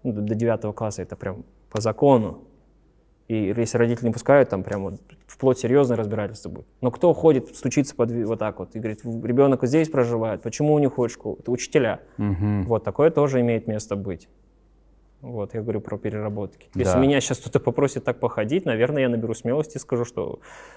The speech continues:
Speaker 1: э, давайте найдем другой способ решения этой проблемы. Но боюсь, что если, например, обратятся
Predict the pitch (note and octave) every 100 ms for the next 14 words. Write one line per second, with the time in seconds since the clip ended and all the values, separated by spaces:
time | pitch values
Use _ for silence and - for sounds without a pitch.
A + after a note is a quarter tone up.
0 | - - D#2 G2 A2 A2 C3+ C#3+ B2+ A#2
1 | A#2+ A2+ A2+ A2 A#2 A2+ C3 B2 A2 -
2 | G#2 G2+ G#2 - G2+ G2 F#2 G2 G#2 G2+
3 | F#2+ F2 - _ _ A#2 A2+ A2 G#2+ A2+
4 | A2+ - A2+ G#2+ A2 A2 A2+ A2+ G#2+ G#2+
5 | G#2 G#2+ - F#2+